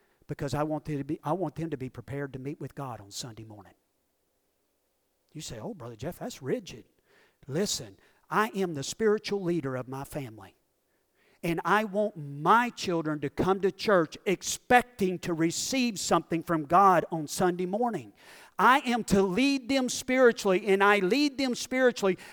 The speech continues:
by my actions, not by my words. Do you see what I'm saying? So as a result of that, I make deliberate choices to put my family in a place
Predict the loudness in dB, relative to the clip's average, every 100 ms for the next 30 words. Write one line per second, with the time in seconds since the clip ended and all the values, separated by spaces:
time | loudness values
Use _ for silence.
0 | -20 2 4 6 6 4 4 2 2 2
1 | -2 -2 -2 2 2 2 -2 -2 -4 -6
2 | -8 -14 -16 -16 -16 _ _ _ _ _
3 | _ _ _ _ _ _ -8 -6 -4 -2
4 | -4 -6 -8 -10 -10 -16 _ _ _ _
5 | _ _ _ _ _ _ _ _ _ _
6 | 2 6 8 8 4 2 2 2 4 4
7 | 4 2 4 4 0 -10 2 4 6 2
8 | 2 4 4 4 4 2 0 -2 8 10
9 | 10 6 0 2 -2 2 2 2 2 2
10 | 4 2 2 0 -2 0 2 2 0 2
11 | 4 6 4